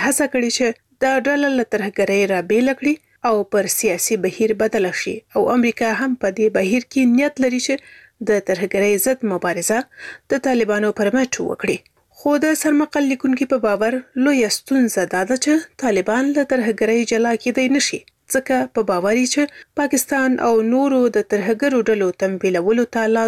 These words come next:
زور ورکړی. یعنې دا ډلې یوازې د کوم تصمیم نیولو واک او اختیار نه لري. او په وینا یې که کوم طالب مشر یا قومندان په خپل واک کچه داسې هوډ وکړي، په مرموزه توګه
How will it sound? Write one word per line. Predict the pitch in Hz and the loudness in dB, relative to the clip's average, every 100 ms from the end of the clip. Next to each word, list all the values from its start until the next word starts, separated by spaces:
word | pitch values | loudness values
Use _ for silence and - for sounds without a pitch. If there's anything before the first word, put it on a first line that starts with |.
| 220 | 0
زور | 269 240 185 | 0 2 -2
ورکړی. | 185 185 175 - _ _ _ - | -4 -4 -4 -6 _ _ _ -2
یعنې | 220 214 196 185 | 0 0 -2 -2
دا | 190 202 | -2 0
ډلې | 226 262 269 _ - _ - | 0 0 -2 _ -20 _ 0
یوازې | 277 285 247 233 | 0 0 -2 -2
د | 226 | -2
کوم | 220 202 202 | -2 0 -2
تصمیم | - 220 196 190 | -2 -2 -2 0
نیولو | 180 208 240 226 214 | 2 2 2 0 0
واک | 214 226 - 214 | 0 0 -2 -2
او | 202 180 | -2 -8
اختیار | - 226 214 233 | -4 -2 0 2
نه | 277 | 2
لري. | 208 170 185 _ _ _ _ - | 0 -2 -10 _ _ _ _ -6
او | 254 | 0
په | 247 240 | 0 0
وینا | 233 240 | 0 0
یې | 240 240 | 0 0
که | 226 - | -4 0
کوم | 226 214 202 | -2 0 -2
طالب | 190 190 185 | 0 -2 -2
مشر | 226 262 247 220 | -2 -2 0 0
یا | 190 - | -2 -4
قومندان | 202 175 175 208 233 - | -4 -2 -2 -2 -2 -6
په | - | -8
خپل | - 208 208 | 0 0 0
واک | 240 - | -4 -6
کچه | - 185 - 175 | -8 -6 -4 -4
داسې | 180 - 180 | -4 -4 -4
هوډ | 180 254 277 285 | 0 0 0 -2
وکړي، | 302 330 - _ - _ | 0 -2 -2 _ -20 _
په | - 247 240 | -2 0 2
مرموزه | 262 285 320 226 - | 2 2 2 0 -2
توګه | 175 | -6